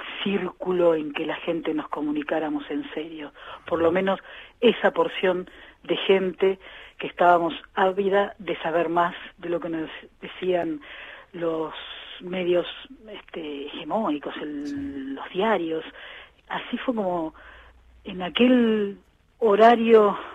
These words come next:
Speaker 1: eh, <laughs> inhabitual,
Speaker 2: Ujú.
Speaker 1: empezaron a aparecer, eh, las voces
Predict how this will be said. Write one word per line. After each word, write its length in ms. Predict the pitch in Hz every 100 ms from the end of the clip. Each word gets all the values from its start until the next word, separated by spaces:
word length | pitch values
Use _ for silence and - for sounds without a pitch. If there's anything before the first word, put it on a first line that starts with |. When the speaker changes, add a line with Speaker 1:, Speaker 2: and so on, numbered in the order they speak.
| - - - -
Speaker 1:
eh, 180 | 190 - - - - - -
<laughs> 140 | 214 - - -
inhabitual, 800 | 202 196 202 - 226 233 262 -
Speaker 2:
Ujú. 500 | - 78 80 110 - _
Speaker 1:
empezaron 640 | - 180 - 190 196 190 190
a 80 | 196
aparecer, 720 | 185 185 180 - 202 208 214 - - - - _ _ -
eh, 400 | 180 175 175 170
las 180 | 170 -
voces 380 | 190 - 190